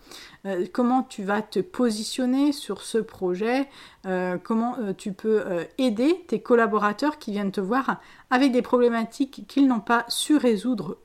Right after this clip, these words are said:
eux-mêmes. Et, euh, tu devras aussi souvent prendre des décisions sans avoir la totalité des informations à ta disposition et sans savoir de quoi l'avenir sera fait. Donc c'est un sacré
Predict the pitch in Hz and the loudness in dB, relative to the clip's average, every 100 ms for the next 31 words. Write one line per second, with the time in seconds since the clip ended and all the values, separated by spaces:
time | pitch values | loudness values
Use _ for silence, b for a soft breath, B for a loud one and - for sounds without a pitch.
0 | 240 240 185 202 294 170 B B B B | 0 2 2 2 2 2 B B B B
1 | B - 262 - 196 180 262 226 220 220 | B -2 -2 0 -4 -2 -4 -2 -2 0
2 | 226 226 214 220 - 262 254 B B - | 0 0 0 -2 -2 -4 -4 B B -6
3 | 240 302 302 277 240 208 233 269 - 220 | 2 4 4 4 4 4 2 0 0 0
4 | 277 311 311 285 - 330 302 233 277 262 | 4 4 4 0 2 2 4 4 2 2
5 | 214 - 262 247 240 220 285 233 208 220 | -2 -2 -2 0 0 0 2 2 0 -2
6 | 233 214 202 - 294 285 220 214 277 233 | -2 -2 -2 0 -2 0 -4 -2 -2 -2
7 | 156 - 247 - 269 247 214 - - 185 | -6 -8 -10 -4 -2 -2 -2 -6 -8 -10
8 | b b b b b 233 220 - 320 285 | b b b b b -2 0 0 0 0
9 | 214 240 277 247 180 180 - 285 247 185 | 0 2 4 4 0 -2 -2 -2 0 2
10 | 202 220 233 247 277 254 - - - 269 | 2 0 0 2 2 2 -6 -6 0 2
11 | 233 220 - - - 208 - 214 - 349 | 2 -2 -4 -8 -8 -12 -6 -4 -2 0
12 | 381 285 - 302 370 | 2 2 0 0 0